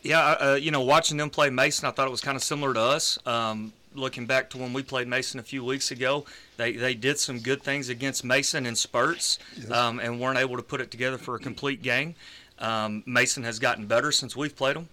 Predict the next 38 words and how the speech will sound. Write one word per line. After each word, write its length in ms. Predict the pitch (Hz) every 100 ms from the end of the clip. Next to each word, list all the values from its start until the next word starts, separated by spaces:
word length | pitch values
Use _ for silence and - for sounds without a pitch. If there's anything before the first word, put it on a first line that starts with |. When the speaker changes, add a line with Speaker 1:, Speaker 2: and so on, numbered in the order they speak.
| -
Speaker 1:
obviously, 520 | 117 123 117 127 123
as 160 | 110
well. 320 | 107 110 160 185 - - -
Um, 460 | - 113 113 110 107 -
but, 260 | 127 120 117
you 100 | 139
know, 120 | 123
anytime 320 | 139 147 156
you 100 | 147
play 240 | 135 143 139
a 60 |
physical 400 | 127 151 131 123
game 380 | 120 131 135 143
and, 160 | 120 110
and 180 | 120 110
play 160 | 127
a 60 | 123
team 200 | - 131
like 160 | 127
Mason, 320 | - 123 135 131
it's 140 | 110
gonna 160 | 135 143
make 220 | 143 131
you 60 | 113
better, 220 | 127 139
win, 220 | 117 127
lose, 200 | 127 123
or 60 | 110
draw. 380 | 107 127 120 -
And 200 | 123 110
so 260 | - 123 107 - - -
we 160 | 123
expect 360 | 113 - 135 123
Christoval 480 | - - 123 127 123
to 40 |
come 220 | 113 127 123
out 240 | 123 127
and, 200 | 117 107